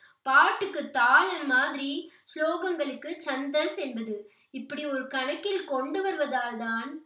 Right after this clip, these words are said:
நிர்ணயமான ரூபம் கிடைக்கிறது. அது மனப்பாடம் பண்ணவும் சௌகரியம் செய்கிறது. ஆனால் எதிலுமே கட்டுப்பாடு வேண்டாம் என்கிற நவீன சமுதாயத்தில்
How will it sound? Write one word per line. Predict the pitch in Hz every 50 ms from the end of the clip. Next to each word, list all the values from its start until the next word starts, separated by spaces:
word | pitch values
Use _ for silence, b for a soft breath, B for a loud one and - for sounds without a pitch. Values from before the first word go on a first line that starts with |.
| _ 240
நிர்ணயமான | 262 277 277 - 311 320 330 330 330 320 311 311 311 320 339 392 427 370
ரூபம் | 285 285 294 294 311 311 302 349
கிடைக்கிறது. | - 359 285 262 269 - - 240 240 220 220 214 208 - B B B B B B _
அது | 262 240 233 254
மனப்பாடம் | 233 247 240 254 262 - - 349 349 339 311 294 277 277 -
பண்ணவும் | 254 240 247 277 311 339 320 294 277 285 339 - -
சௌகரியம் | 277 240 240 247 254 302 294 294 294 330
செய்கிறது. | 320 - 285 247 226 214 233 214 214 202 196 190 - b b b b b b b -
ஆனால் | 214 220 226 226 233 233 226 226 226 226 254 -
எதிலுமே | - 254 247 262 254 330 359 381 370 392 370 330 330 320 330 381 -
கட்டுப்பாடு | - 285 262 262 - 359 - - 349 330 320 302 285 277
வேண்டாம் | 262 254 262 262 277 285 302 285 285 294 311 302 269 226 214 B B B B B B
என்கிற | - 254 269 269 254 220 226 233 233 226 240
நவீன | 269 254 240 233 220 240 277 285 302 349 392 466 453
சமுதாயத்தில் | 403 311 269 262 254 269 262 254 247 240 233 226 220 - 240 233 233 262 285 302